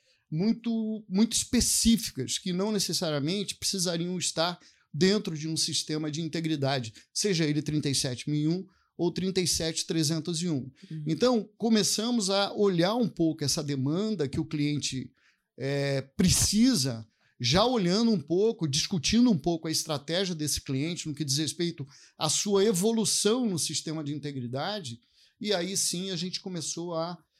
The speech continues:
Speaker 1: fazer agregação de outros requisitos,
Speaker 2: Requisitos.
Speaker 1: como, por exemplo,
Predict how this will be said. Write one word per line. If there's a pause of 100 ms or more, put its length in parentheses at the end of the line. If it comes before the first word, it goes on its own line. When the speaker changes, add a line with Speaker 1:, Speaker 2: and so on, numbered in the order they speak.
(100)
Speaker 1:
fazer
agregação
de
outros
requisitos,
Speaker 2:
Requisitos. (180)
Speaker 1:
como,
por
exemplo,